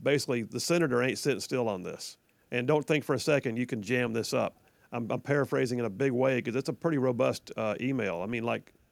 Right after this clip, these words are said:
they put this thing together, Cody Sargent from the Tuberville's office, and what they basically said was, "Good luck, dude." And, um, so, yeah, I, I don't see it happening. I don't think they can, not without, uh,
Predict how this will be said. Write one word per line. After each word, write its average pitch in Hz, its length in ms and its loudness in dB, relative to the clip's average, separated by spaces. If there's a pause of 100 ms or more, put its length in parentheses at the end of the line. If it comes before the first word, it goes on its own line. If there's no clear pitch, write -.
(140)
they 127 200 0
put 170 220 2
this 139 140 2
thing 139 140 0
together, 120 400 0
Cody 143 260 0
Sargent 131 440 -2
from 107 160 -10 (100)
the 101 300 -6 (420)
Tuberville's 117 380 0
office, 120 440 0 (440)
and 113 220 -2
what 131 140 0
they 139 80 0
basically 131 360 2
said 123 240 0
was, 113 260 -4 (400)
"Good 135 180 2
luck, 135 460 2
dude." 107 340 -6 (240)
And, 107 240 -4
um, 98 300 -6 (460)
so, - 160 -4
yeah, 131 260 2 (180)
I, 123 360 0
I 147 100 4
don't 180 160 2
see 156 160 2
it 135 80 2
happening. 160 340 2
I 143 60 0
don't 147 140 0
think 156 100 2
they 117 140 -2
can, 165 400 -2 (320)
not 143 260 2
without, 139 460 2
uh, 110 260 0